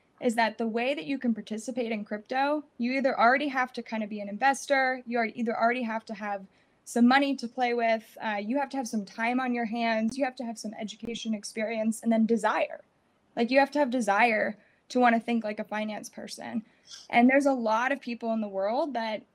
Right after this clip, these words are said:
don't either have this time, don't have that experience, and also don't wanna do that. They wanna be an artist. They really don't wanna think about finance. And so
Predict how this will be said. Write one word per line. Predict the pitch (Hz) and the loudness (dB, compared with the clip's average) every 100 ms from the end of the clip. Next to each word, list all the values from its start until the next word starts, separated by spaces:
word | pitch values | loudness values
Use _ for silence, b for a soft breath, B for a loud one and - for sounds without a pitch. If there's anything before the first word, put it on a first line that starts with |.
| _ _ 220 | _ _ -4
don't | 226 240 | -4 -2
either | 247 233 226 | -4 -2 -2
have | 208 196 | -4 -4
this | 202 - | -8 -8
time, | 214 214 214 214 | -6 -2 0 0
don't | 208 214 | -2 -4
have | 208 208 202 | -4 -6 -4
that | 202 | -6
experience, | - - 254 240 233 226 220 - b b _ - | -6 -6 -2 0 2 0 0 -6 b b _ 2
and | 269 | 2
also | 302 415 | 4 2
don't | 381 285 | 0 2
wanna | 226 240 | 0 0
do | 220 262 | -2 -2
that. | 262 - - | -2 -4 -4
They | 220 | -2
wanna | 233 240 | 0 0
be | 226 | -2
an | 220 | -2
artist. | 214 226 - - - - | 0 0 -2 -6 -12 -4
They | 233 | 0
really | 226 233 | 0 0
don't | 220 220 226 | 0 0 0
wanna | 214 190 | -4 -4
think | 220 214 | -4 -4
about | - - | -6 -6
finance. | - 208 - - - - - | -6 -6 -8 -16 -16 -10 2
And | 233 | 4
so | - 226 220 | 6 4 6